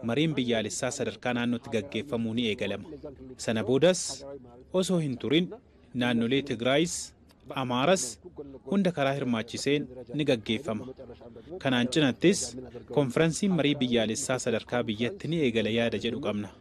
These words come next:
Lammiileen Itoophiyaa ala jiran sababoota garaa garaan buqqa'anii kan jiran hunda karaa hirmaachiseen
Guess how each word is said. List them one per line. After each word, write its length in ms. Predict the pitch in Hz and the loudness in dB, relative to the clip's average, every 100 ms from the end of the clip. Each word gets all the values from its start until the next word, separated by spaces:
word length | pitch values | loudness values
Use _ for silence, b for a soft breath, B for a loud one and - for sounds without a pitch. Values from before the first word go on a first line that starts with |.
| 143 | 2
Lammiileen 420 | 180 151 147 151 | 4 6 6 4
Itoophiyaa 420 | 131 127 - 135 | 4 2 2 2
ala 120 | 131 117 | 4 2
jiran 280 | 117 170 175 139 147 139 - | 4 4 2 -4 -14 -14 -16
sababoota 560 | - - 117 127 160 175 | -6 0 4 6 6 6
garaa 260 | 143 135 123 | 4 4 4
garaan 300 | 143 123 113 - | 2 4 0 -4
buqqa'anii 580 | 120 117 - 127 120 147 147 | -6 -6 -2 -2 2 2 0
kan 240 | - 123 117 - 120 | 0 0 0 -4 -10
jiran 340 | 127 143 180 190 - - - | 2 4 4 2 -6 -18 -18
hunda 240 | 123 214 190 | 0 4 4
karaa 220 | 160 147 | 4 4
hirmaachiseen 580 | 135 117 110 113 135 | 4 2 -2 0 0